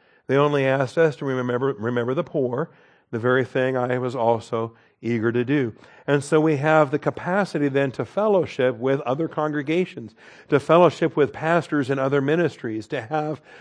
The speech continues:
a recognition that, look, we're not enemies, we're on the same team, right? We have, we have, we name the name of Christ. And if God is calling me and Austin Bible Church to, to this endeavor,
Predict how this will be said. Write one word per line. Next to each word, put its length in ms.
a 140
recognition 920
that, 100
look, 240
we're 120
not 220
enemies, 520
we're 160
on 140
the 80
same 280
team, 460
right? 260
We 200
have, 580
we 200
have, 380
we 120
name 300
the 100
name 180
of 120
Christ. 520
And 220
if 140
God 320
is 180
calling 600
me 280
and 100
Austin 300
Bible 280
Church 360
to, 180
to 180
this 220
endeavor, 500